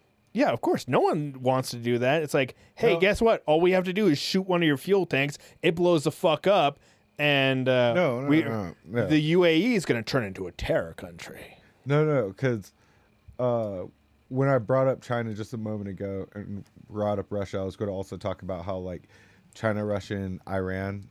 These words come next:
Speaker 2: are becoming, like, the three powerhouse on the other side. And they're becoming, uh, they're trying to, like, get rid of the dollar.
Speaker 1: Yeah.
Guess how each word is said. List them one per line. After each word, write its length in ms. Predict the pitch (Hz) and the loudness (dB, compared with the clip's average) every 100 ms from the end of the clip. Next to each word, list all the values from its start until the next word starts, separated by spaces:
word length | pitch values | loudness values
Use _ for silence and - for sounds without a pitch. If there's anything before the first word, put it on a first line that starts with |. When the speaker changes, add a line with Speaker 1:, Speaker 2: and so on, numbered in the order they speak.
| _ - | _ -12
Speaker 2:
are 380 | 98 95 92 90 - | -8 -6 -8 -10 -12
becoming, 420 | 87 98 92 90 | -6 -6 -6 -6
like, 360 | 90 85 _ _ - - _ - | -8 -8 _ _ -20 -20 _ -8
the 120 | 95 | -8
three 300 | - 98 95 | -4 -2 -2
powerhouse 600 | 92 95 92 90 92 - | 0 0 0 -2 -6 -8
on 200 | 90 87 | -10 -10
the 200 | 92 - | -10 -12
other 240 | - 92 90 | -12 -10 -10
side. 300 | 101 101 113 _ _ _ _ _ _ _ _ _ _ _ _ _ _ | -8 -10 -12 _ _ _ _ _ _ _ _ _ _ _ _ _ _
And 560 | 95 95 90 87 90 - - | -6 -6 -6 -8 -12 -14 -12
they're 240 | 85 98 | -6 -6
becoming, 500 | 85 87 98 90 90 80 - - | -6 -10 -10 -10 -10 -10 -12 -8
uh, 280 | 92 80 80 | -8 -8 -8
they're 160 | 92 | -10
trying 280 | - 92 87 | -6 -6 -6
to, 200 | 87 85 | -8 -10
like, 320 | 78 80 71 - _ _ _ - 87 | -12 -12 -14 -18 _ _ _ -20 -10
get 160 | 98 | -8
rid 160 | 87 92 | -6 -6
of 200 | 90 80 | -6 -8
the 280 | 90 90 87 | -10 -8 -8
dollar. 380 | 78 87 92 92 _ _ _ - | -10 -10 -10 -10 _ _ _ -8
Speaker 1:
Yeah. 220 | 247 | -6